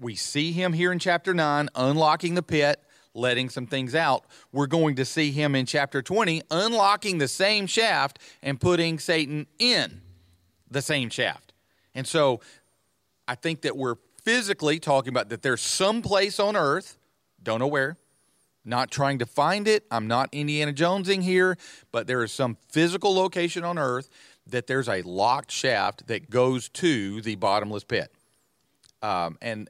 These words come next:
and some commentators really want to get into detail about the fact that if you were to drill a hole all the way through the earth because of the way gravity works, you would never, you wouldn't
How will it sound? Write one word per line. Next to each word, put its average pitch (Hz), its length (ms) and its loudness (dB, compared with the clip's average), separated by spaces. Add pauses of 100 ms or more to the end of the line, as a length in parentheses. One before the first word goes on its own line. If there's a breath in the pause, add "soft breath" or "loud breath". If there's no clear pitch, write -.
and 110 180 -10
some 190 300 0
commentators 156 840 0
really 127 180 -2
want 120 160 -2
to 117 40 -4
get 110 220 -2 (1600 soft breath)
into 123 220 -4
detail 139 440 0
about 117 220 2
the 110 80 -6
fact 123 280 -2
that 107 100 -6
if - 100 -14
you 131 100 -4
were 117 80 -4
to 101 80 -8
drill 123 440 -2
a 143 40 0
hole 127 600 -2 (340 loud breath)
all 127 260 2
the 135 100 -4
way 127 280 0
through 127 400 -4
the 123 160 -6
earth 123 380 -4
because 117 400 -4
of 101 100 -8
the 113 80 -4
way 101 180 0
gravity 107 400 -2
works, 127 400 -6
you 104 120 -8
would 92 180 -8
never, 107 480 -2
you 110 140 -10
wouldn't 127 340 -2